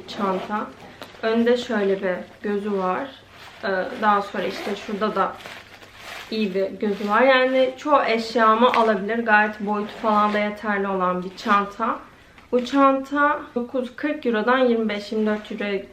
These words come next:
düşmüş gibi düşünebilirsiniz. Deseni falan da gerçekten bayağı güzel. Bunu severek aldım. Ve tek kalmıştı.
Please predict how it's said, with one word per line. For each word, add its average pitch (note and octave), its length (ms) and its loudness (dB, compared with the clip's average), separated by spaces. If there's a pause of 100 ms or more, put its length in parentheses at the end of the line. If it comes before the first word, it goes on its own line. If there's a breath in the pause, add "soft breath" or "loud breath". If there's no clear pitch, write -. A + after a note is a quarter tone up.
düşmüş A3 420 -6
gibi B3 320 -2
düşünebilirsiniz. G#3+ 1000 -6
Deseni A3+ 340 -2
falan A3+ 240 -2
da A3 40 -4
gerçekten G#3+ 500 -4
bayağı G3+ 200 -2
güzel. A#3 260 0
Bunu C4+ 300 0
severek G#3+ 500 -2
aldım. G3 340 -4 (420 loud breath)
Ve C4 180 2
tek A#3 280 -4
kalmıştı. G3 600 -8